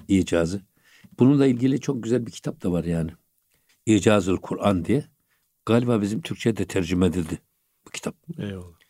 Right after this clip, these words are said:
Speaker 1: Yani gerek belagat yönünden, gerek mana yönünden. Dolayısıyla Kur'an-ı Kerim'e karşı, e, çıkanlar, ona karşı savaş ilan edenlerin daha hiç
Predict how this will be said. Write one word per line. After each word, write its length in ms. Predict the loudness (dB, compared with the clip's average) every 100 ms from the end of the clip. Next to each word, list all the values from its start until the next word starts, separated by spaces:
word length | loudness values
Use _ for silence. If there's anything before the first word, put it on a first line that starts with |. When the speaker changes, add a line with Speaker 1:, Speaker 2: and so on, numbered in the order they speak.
| _ _ _ 0
Speaker 1:
Yani 160 | 4
gerek 380 | 6 6 4 2
belagat 460 | 4 4 4 2 0
yönünden, 380 | 0 0 -2
gerek 360 | 0 2 0 0
mana 300 | 0 2 2
yönünden. 500 | 0 0 0 -2 -4 -8 -20 _ _ _ 0
Dolayısıyla 680 | 4 4 2 2 2 2 0 _ _ _
Kur'an-ı 360 | -6 2 2 4
Kerim'e 380 | 2 2 0 0
karşı, 380 | -2 -4 0
e, 460 | -2 2 4 4 2 -4 -16
çıkanlar, 640 | -4 0 2 2 -2 -14 _ _
ona 220 | 0 0
karşı 320 | 0 -4 -2 -6
savaş 380 | 0 0 0
ilan 260 | -2 0 0
edenlerin 580 | 0 0 0 0 -2 -2
daha 140 | 0
hiç 260 | 0 -2